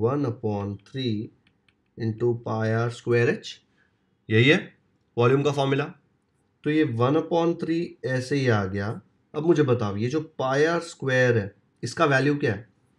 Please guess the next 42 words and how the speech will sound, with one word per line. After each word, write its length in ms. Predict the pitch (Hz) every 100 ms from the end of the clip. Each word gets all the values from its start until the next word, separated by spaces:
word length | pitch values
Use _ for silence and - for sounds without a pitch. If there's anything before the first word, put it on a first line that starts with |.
| _ _ _ _ _
Pi 160 | 117 120
r 100 | 131 135
square 240 | 139 139
का 60 | 147
वैल्यू 260 | 135 139
हंड्रेड 280 | 131 127 147
है 60 | 196
ना, 60 |
यहाँ 160 | 220 180
पे 100 | 139
देखो 220 | 139 220 247 - -
लिखा 180 | 131
हुआ 200 | 180 175
है 60 | 156
ना, 160 | 254 - _ _ _ _ _
चाहिए 200 | 143 151
तो 80 | 151
इसको 180 | 156 151
बॉक्स 300 | 135 160 -
कर 180 | 165 156
दो। 100 | 180 - _ _ _ _ _ -
Pi 120 | 117
r 100 | 135
square 280 | 143 143 147
का 60 | 147
वैल्यू 220 | 147 151 208 - _ _ -
हंड्रेड 320 | 120 156 175
है, 60 | 180 - - _
तो 60 | 143
मैं 140 | 143
डायरेक्टली 320 | 135 160 175 185
यूज़ 180 | 175
कर 120 | 175 143
सकता 240 | 147 143
हूँ, 200 | 127 - _ _
मुझे 300 | 117 123 160 -
आर 200 | 143 165
अलग 200 | 160 160
से 120 | 170
निकालने 360 | 165 156 156 156
की 100 | 160
ज़रूरत 500 | 127 123 135 208 -